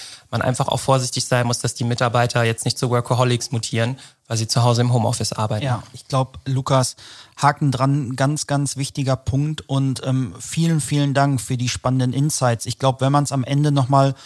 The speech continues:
Speaker 2: komprimieren kann, dann kann man vielleicht festhalten oder die These aufstellen, dass,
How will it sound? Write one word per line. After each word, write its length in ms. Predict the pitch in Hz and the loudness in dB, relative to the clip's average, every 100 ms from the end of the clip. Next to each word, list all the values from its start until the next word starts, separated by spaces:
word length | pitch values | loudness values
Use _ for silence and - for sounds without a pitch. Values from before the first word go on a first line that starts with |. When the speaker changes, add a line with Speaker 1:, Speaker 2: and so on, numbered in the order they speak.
| - - - - | -20 -20 -20 -18
Speaker 2:
komprimieren 720 | - 143 135 139 135 147 165 151 | -2 -2 0 2 4 4 0 0
kann, 400 | 160 160 165 131 | 2 2 0 -2
dann 320 | 143 139 113 | -2 -2 -4
kann 140 | 147 | -2
man 140 | 165 160 | 0 0
vielleicht 280 | 151 143 | 0 -2
festhalten 640 | - 160 - 160 156 147 156 | -2 -4 -2 0 0 0 -6
oder 220 | - 135 | -2 -2
die 120 | 131 | -2
These 440 | 123 - 151 151 - | -4 -4 -2 -2 -2
aufstellen, 640 | 147 147 - 139 139 139 | -2 -2 -4 -2 -2 0
dass, 300 | 135 135 | 0 -2